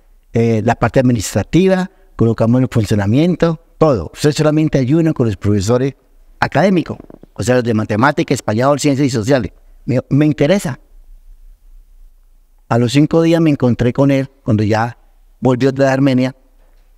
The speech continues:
y estuvimos hablando con el secretario de Educación.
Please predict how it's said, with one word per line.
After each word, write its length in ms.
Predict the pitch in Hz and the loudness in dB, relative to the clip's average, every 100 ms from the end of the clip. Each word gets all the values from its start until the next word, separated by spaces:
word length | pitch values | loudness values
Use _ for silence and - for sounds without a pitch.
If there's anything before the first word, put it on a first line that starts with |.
| _ _ | _ _
y 360 | 160 185 226 - - _ | 0 2 0 -4 -18 _
estuvimos 600 | 135 127 - 123 123 143 131 | -4 -2 0 0 2 0 0
hablando 300 | 120 117 131 | 0 0 0
con 160 | 123 | 0
el 40 | 107 | 0
secretario 540 | - 107 92 110 120 | -6 -8 -4 -2 0
de 140 | 120 | 0
Educación. 560 | 113 110 - 95 139 | 0 0 -4 -2 -2